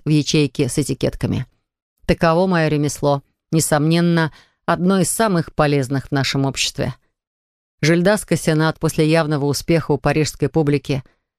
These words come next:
показал себя и окончательно завоевал и без того уже восторженных читателей.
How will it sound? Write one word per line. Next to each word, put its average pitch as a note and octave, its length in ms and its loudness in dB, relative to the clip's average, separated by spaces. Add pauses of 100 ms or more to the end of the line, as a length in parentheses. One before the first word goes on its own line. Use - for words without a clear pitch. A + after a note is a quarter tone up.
(220)
показал F3 520 2
себя F3 480 0
и F3 40 2
окончательно D#3 720 -2
завоевал D3 540 0
и C#3+ 40 0
без C3+ 200 -6
того D3+ 280 0
уже C#3 300 0 (300)
восторженных C#3 640 0
читателей. C3+ 600 -2